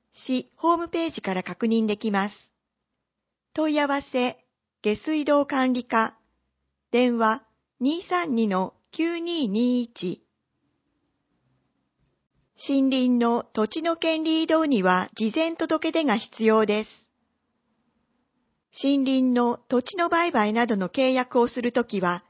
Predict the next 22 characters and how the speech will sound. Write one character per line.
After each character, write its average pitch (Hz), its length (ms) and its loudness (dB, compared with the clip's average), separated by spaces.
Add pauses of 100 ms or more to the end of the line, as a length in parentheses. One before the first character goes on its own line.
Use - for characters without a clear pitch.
(500)
事 226 200 -4
前 247 180 4
に 226 340 -2 (140)
県 349 240 -4
へ 269 100 2
の 202 140 -2
届 240 320 0
け 262 40 -4
出 262 100 -2
が 254 120 0
必 269 240 -10
要 240 160 4
と 240 120 0
な 226 100 0
り 214 140 -2
ま 208 160 -2
す。 - 260 -18 (1400)
届 311 380 0
け 320 100 -2
出 311 60 0
期 320 160 -2
限。 196 340 0